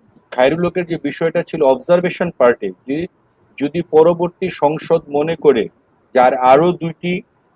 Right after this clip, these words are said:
টার্ম তত্ত্বাবধায়ক সরকার অধীনে নির্বাচন হতে পারে, যদি পরব-, পরবর্তী সংসদ মনে করে, তো সংসদ মনে করে নাই, বাদ দিয়ে দিয়েছে। এবং সংসদে কিন্তু দীর্ঘ আলোচনান্তে এই রায়টি তখন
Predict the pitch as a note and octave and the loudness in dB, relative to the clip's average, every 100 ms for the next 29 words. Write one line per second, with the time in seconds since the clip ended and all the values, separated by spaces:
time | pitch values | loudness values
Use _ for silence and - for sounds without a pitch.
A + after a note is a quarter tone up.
0 | _ _ C3 C#3+ D3+ D3+ D3 E3 D#3+ D#3 | _ _ 2 2 2 -2 0 -2 0 0
1 | D#3 - - D3 - D3+ D3+ C#3+ _ _ | 0 0 -2 -2 0 0 0 -2 _ _
2 | _ - C#3+ D3 C#3 C#3 D#3 F3 D3 C#3 | _ -8 -4 -2 -2 0 -2 -2 -6 -6
3 | F3 F#3+ D#3+ G3+ C#4 - A#2 _ _ - | -8 -10 -12 -14 -16 -18 -20 _ _ -20
4 | - E3+ F3+ E3+ - _ E3 F3+ F#3 F#3+ | 0 2 2 -4 -12 _ 2 2 0 -4
5 | G#3 E3 D#3 - F#3 D#3 C3+ D#3 F3 C3 | -6 -2 -4 -2 -6 -4 -2 -2 -2 -4
6 | G#2+ - - G3 A3+ B3 G#3 A3+ A#3 D3 | -4 -8 -4 -4 -2 -4 -4 -2 -2 0
7 | G#3+ D#3 C3+ C3+ C#3 C3+ D3 C#3+ C3 A#2+ | 2 2 2 0 0 0 -6 -4 -4 -4
8 | - G#2 G2+ - _ - A2+ D3 D3+ - | -6 -12 -12 -16 _ -10 -6 -6 -4 -4
9 | D3 C#3+ E3 E3 E3 E3+ E3+ C#3+ D3 E3+ | -4 -4 -8 -6 -8 -8 -6 -4 0 2
10 | D3 D3+ E3+ D#3+ E3+ - B3+ - B2+ C3+ | 2 0 -2 -4 -6 -6 -8 -8 -4 0
11 | B2 C3 E3 - B2+ - F#3 | 0 0 -6 -4 -4 -2 -4